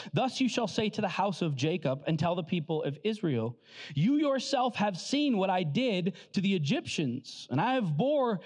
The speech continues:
you on eagle's wings and brought you to myself. Now, therefore,'" this is super important,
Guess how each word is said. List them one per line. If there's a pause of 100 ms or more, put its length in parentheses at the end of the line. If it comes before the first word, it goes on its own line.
(140)
you
on
eagle's
wings
and
brought
you
to
myself.
Now,
therefore,'"
this
is
super
important,